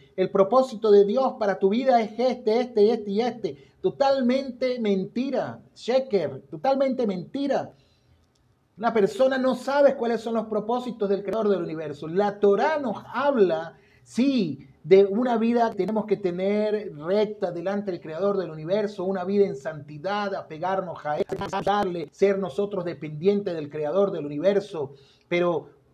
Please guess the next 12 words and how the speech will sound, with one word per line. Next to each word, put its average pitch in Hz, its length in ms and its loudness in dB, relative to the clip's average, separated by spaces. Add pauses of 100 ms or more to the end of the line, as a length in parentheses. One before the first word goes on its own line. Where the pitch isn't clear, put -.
por 160 140 -4
decir 175 300 -2
algo, 240 340 0
como 165 220 -6
le 165 80 -6
dijo 196 560 0
Hashem 214 260 0
a 175 80 -4
Job, 170 360 -4 (100)
"¿acaso 240 380 -6
tú 220 140 -6
conoces 214 600 -2